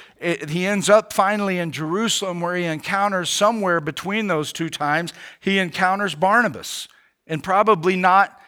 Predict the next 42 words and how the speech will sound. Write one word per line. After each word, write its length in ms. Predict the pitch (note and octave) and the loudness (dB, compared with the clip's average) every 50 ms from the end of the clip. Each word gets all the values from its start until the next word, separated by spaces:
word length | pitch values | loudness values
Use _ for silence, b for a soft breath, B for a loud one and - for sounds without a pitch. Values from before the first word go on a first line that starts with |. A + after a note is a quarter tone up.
| B B B - | B B B 2
in 220 | G3+ A#3+ B3 A#3 | 2 4 4 4
Damascus, 640 | G#3+ G3+ E3+ D#3+ D#3 D#3+ E3 D#3+ - - G#3+ G3 - | 4 4 4 4 2 2 2 0 -2 -2 -2 -2 0
he 100 | - G3+ | -2 -4
probably 460 | - - G3+ F#3+ F3 F#3 F#3+ F3+ F3 F#3+ | -2 -2 -2 -2 -2 -2 -4 -4 -4 -4
met 300 | F#3+ F#3+ G3+ A3 G#3+ G3 | 2 4 4 4 4 4
him 180 | G3 F#3+ F#3 | 0 -2 -2
somewhere 380 | - - G3+ G3 F#3+ F#3+ F#3 F#3 | -2 -4 -4 -2 0 2 4 6
else, 300 | G#3+ A3+ A3 G3+ - - B B B B B B - | 6 6 6 4 2 -4 B B B B B B -2
and 180 | F3 F3 F3 D3+ | -2 -2 2 6
that 200 | G3+ G#3 A3 A3 | 6 6 6 4
is, 360 | A3 G#3+ G#3 F3 - - - | 2 0 0 -2 -4 -6 0
like, 280 | E3+ E3+ F3 E3+ - F#3 | 2 2 2 2 -2 -12
the 60 | - _ _ | -16 _ _
strategic 760 | - - F#3+ E3+ - - G#3 G#3 G3+ E3 D#3+ G3+ F3+ - E3+ | -14 -12 -12 -10 -6 -4 -2 -2 -2 -2 -4 -6 -6 -6 -4
ministry 460 | F#3+ G3+ G#3+ A3 G3+ - - F#3+ F3 | -2 -2 -2 -2 -4 -4 -4 -4 -6
partner 440 | - - F3+ F3 F3 E3 F3+ F#3 F3 | -4 -2 -2 -2 0 0 -2 -2 -2
that 140 | E3 E3+ | -2 -4
God 320 | D3+ E3 E3+ F3 F3+ F3 D3+ | -4 -2 0 0 0 0 -2
used, 480 | D#3+ G3 G#3+ A3 G#3 G3+ F#3 - B B B B B B | -4 -2 0 0 0 0 -2 -4 B B B B B B
and 160 | E3 E3 E3 | -4 -2 0
the 80 | E3+ E3 | 0 0
apostles 560 | - - G3 G3 G3 G3 - G3 F#3+ D#3 D3+ | 0 2 2 4 4 4 2 0 -2 0 2
later 300 | F#3 F#3 G3 G#3+ G#3 G3 | 2 2 4 4 4 2
will 220 | F3 F3+ F3+ F3 | 4 2 0 0
see 340 | - - - G#3+ G#3+ G#3+ G3 | 0 -2 -2 -2 0 2 2
as 180 | F3 D#3 C3 C3 | 0 0 -2 -8
the 80 | D#3 | -10
kingdom 440 | - - G3 G3+ F#3+ F#3 F3+ E3 E3 | -8 -6 -6 -4 -2 -2 -2 -2 0
moves, 440 | F3+ A3 A3+ A3+ G#3 F#3+ E3 - B B B B B B | 2 2 2 2 2 0 -2 -4 B B B B B B
they 220 | - C3 F3 F#3+ F#3 | -2 2 4 6 6
lay 260 | F#3 F#3 F#3 G3 G3 | 6 6 6 6 4
hands 440 | F#3 E3+ G3 G#3 A3 A3+ A3 G3+ F#3 | 2 2 0 2 2 2 2 2 2
on, 320 | F3+ F3 F3 F3 F3 - _ - | 2 2 0 -2 -6 -10 _ -2
on 180 | D3+ E3 D#3+ C3+ | -2 -2 -2 -2
Paul 360 | - E3 F#3 F#3 F#3 F#3+ G3 | -2 0 2 4 4 4 2
and 140 | F3 D#3 C3+ | 2 0 2
Barnabas, 600 | D#3+ E3+ G3 G#3+ G#3 G3 D3+ E3 D#3+ - - - - | 2 4 4 2 2 0 -2 -2 -2 -2 -4 -4 0
and 200 | F3 E3+ D#3+ D3 | -2 0 0 2
they 180 | D#3+ D#3+ D#3+ C#3+ | 2 2 2 2
send 680 | B2 - - - - - - G#3+ G#3 G3+ F#3+ F#3 D#3+ | 2 2 2 2 2 2 2 2 2 2 0 0 2
them 240 | F3+ F3+ F3 F3 E3+ | 2 2 2 2 4
out 440 | F3+ F#3 E3+ C3+ B2+ - - - | 4 4 4 2 0 -4 -10 -20